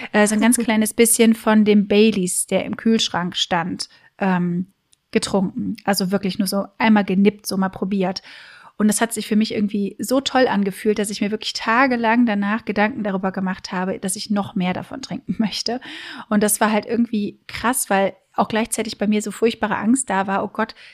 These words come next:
Speaker 1: bin ich jetzt vielleicht schon abhängig so?“ <laughs> Weil ich so, weiß ich nicht, zehn
Speaker 2: Mhm.
Speaker 1: Milliliter davon gekostet habe und die ganze Zeit eben darüber nachdenke. Und danach war ich super vorsichtig. Also ich war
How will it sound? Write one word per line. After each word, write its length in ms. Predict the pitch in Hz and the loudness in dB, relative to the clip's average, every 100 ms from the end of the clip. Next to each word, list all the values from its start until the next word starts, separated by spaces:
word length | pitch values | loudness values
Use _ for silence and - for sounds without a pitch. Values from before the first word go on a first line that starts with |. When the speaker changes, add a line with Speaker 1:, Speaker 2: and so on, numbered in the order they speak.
| _ _ - - | _ _ -20 -16
Speaker 1:
bin 160 | - 233 | 2 6
ich 120 | 285 | 6
jetzt 180 | 262 - | 4 -2
vielleicht 280 | 214 202 - | 0 -2 -2
schon 160 | 208 | -6
abhängig 580 | - 202 247 262 320 - | -6 -4 0 4 2 0
so?“ 280 | - 285 349 - 220 - 240 | 0 2 4 2 -4 -6 -10
<laughs> 360 | - - 311 | -8 -4 2
Weil 160 | 233 226 | 4 4
ich 140 | 226 | 2
so, 220 | 233 226 226 - | 2 2 0 -4
weiß 140 | - 240 | 0 0
ich 140 | 233 | 2
nicht, 320 | 233 214 - - | 2 2 0 2
zehn 300 | 277 277 285 | 6 8 8
Speaker 2:
Mhm. 60 | |
Speaker 1:
Milliliter 680 | 269 269 311 226 - 202 220 - | 8 8 6 2 -2 -2 -2 -2
davon 360 | 220 - 240 | -2 0 0
gekostet 680 | 240 226 - 262 - 190 - | 0 -4 -2 -2 -2 -8 -6
habe 380 | 185 190 214 240 - | -2 0 2 0 -2
und 120 | 220 | -2
die 80 | 214 | 2
ganze 220 | 226 262 | 2 2
Zeit 180 | - 220 | -2 -2
eben 160 | - 208 | -2 -2
darüber 260 | 202 202 | -2 -2
nachdenke. 760 | 202 208 233 - 185 196 208 214 | 0 -2 -4 -6 -6 -2 -2 -2
Und 500 | 247 208 202 208 - _ _ _ - | -2 0 0 -2 -8 _ _ _ -4
danach 400 | 226 214 220 - | 0 4 2 2
war 140 | 214 | -2
ich 180 | 214 - | -2 -6
super 320 | 202 208 - | -8 -6 -4
vorsichtig. 640 | 190 202 190 180 - 185 - | -4 -2 -4 -6 -10 -10 -8
Also 280 | 214 202 196 269 _ | -6 -4 -6 -10 _
ich 180 | - | -6
war 240 | 220 214 | 0 0